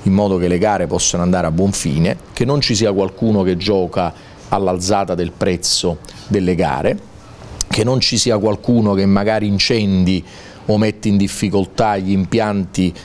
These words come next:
che raccolgono plastica, vetro e carta, perché il rischio che si abbassa il livello della differenziata in Campania come in Lombardia e in tutta Italia, perché incendi stanno ovunque,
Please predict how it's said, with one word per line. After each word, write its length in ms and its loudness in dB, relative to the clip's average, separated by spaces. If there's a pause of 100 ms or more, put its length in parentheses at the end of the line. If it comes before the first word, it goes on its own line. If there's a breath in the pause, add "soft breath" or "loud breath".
(140)
che 160 -2
raccolgono 680 0
plastica, 720 -2
vetro 300 0
e 120 -4
carta, 640 -2 (300 loud breath)
perché 280 -2
il 60 -2
rischio 360 -2
che 100 -2
si 100 -2
abbassa 500 -2
il 60 -2
livello 280 0
della 240 0
differenziata 800 -2
in 120 -4
Campania 480 -2
come 160 0
in 60 2
Lombardia 440 0
e 40 -2
in 60 -6
tutta 220 -6
Italia, 260 0
perché 260 -2
incendi 340 -2
stanno 280 -2
ovunque, 520 0